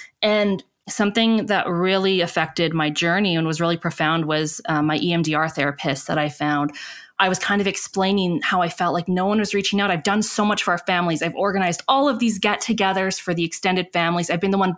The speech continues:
holding us all together. And since I've been sick, I haven't felt that. I haven't received that.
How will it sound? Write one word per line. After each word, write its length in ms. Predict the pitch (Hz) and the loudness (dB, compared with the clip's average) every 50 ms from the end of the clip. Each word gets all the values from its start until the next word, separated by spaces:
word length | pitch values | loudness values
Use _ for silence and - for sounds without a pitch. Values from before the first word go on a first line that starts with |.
| - - | -6 -12
holding 460 | - - - 285 285 311 277 285 247 202 | -14 -4 2 2 4 4 4 4 2 2
us 140 | 180 - - | 0 -2 0
all 220 | - 262 269 269 262 | 2 2 2 2 2
together. 580 | 269 240 185 - 226 214 226 220 202 185 175 - _ _ _ - | 2 0 0 2 2 2 2 2 0 0 -2 -6 _ _ _ 0
And 160 | 196 196 - | 0 0 2
since 220 | - 233 226 226 | 2 2 2 2
I've 120 | 220 202 202 | 2 0 0
been 120 | 208 202 | 0 -2
sick, 240 | - - 339 349 - | 0 0 -2 0 0
I 60 | 202 | 0
haven't 400 | 175 - - 220 214 202 208 - | -2 0 0 0 0 0 -2 -4
felt 340 | - - - 277 294 285 - | -4 -2 -2 0 0 -2 -2
that. 180 | - 165 147 156 | -2 0 0 0
I 40 | 165 | -2
haven't 240 | 175 196 214 - | -2 -2 -2 -2
received 500 | - 220 220 - - 240 247 254 247 - | -2 -2 -4 -2 -2 0 0 0 0 -2
that. 240 | 185 160 156 - - | -2 -2 -2 -2 -6